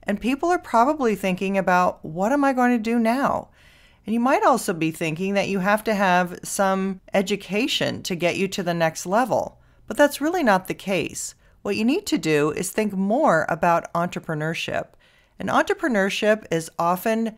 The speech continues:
created from our own learning and our own struggles and victories, our own overcoming, and our own talents.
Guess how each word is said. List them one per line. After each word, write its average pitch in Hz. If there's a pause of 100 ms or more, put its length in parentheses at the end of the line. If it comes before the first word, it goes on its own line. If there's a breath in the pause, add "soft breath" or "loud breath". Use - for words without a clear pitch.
created 196
from 175
our 180
own 208
learning 180
and 185
our 180
own 180
struggles 185
and 170
victories, 208 (280 soft breath)
our 165
own 180
overcoming, 175 (560 soft breath)
and 240
our 233
own 262
talents. -